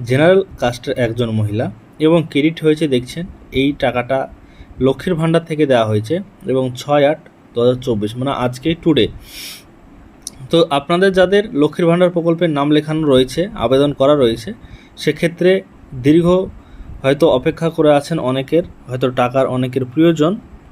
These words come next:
তো তারা, তারা যে কমেন্ট করছিলেন ভিডিওতে, বিভিন্ন ভিডিওতে, যে এখনও পর্যন্ত এ মাসে টাকা পায়নি,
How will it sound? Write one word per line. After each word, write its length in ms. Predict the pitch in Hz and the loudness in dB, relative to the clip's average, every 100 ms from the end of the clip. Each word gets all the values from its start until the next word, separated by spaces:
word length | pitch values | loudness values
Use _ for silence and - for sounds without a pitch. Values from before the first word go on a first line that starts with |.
| - - - - | -20 -20 -20 -2
তো 120 | 156 | 0
তারা, 340 | 151 151 160 170 151 | 2 2 2 0 -4
তারা 340 | - 151 170 185 | 0 2 4 2
যে 280 | 180 180 175 147 | 0 -2 -2 -4
কমেন্ট 300 | 156 165 175 | 0 0 0
করছিলেন 500 | 170 156 147 185 202 | 0 -2 -2 -4 -4
ভিডিওতে, 420 | 135 139 131 147 | -2 0 2 2
বিভিন্ন 360 | 131 127 127 123 | 2 2 2 0
ভিডিওতে, 400 | 117 117 113 160 | 2 0 0 0
যে 80 | |
এখনও 280 | 143 123 127 | 0 0 -4
পর্যন্ত 420 | 127 127 127 123 | -2 -2 0 -2
এ 100 | 123 | 0
মাসে 240 | 120 120 127 | 0 -2 -4
টাকা 260 | 113 110 | -2 -2
পায়নি, 480 | 113 117 139 160 135 | -2 0 0 0 -2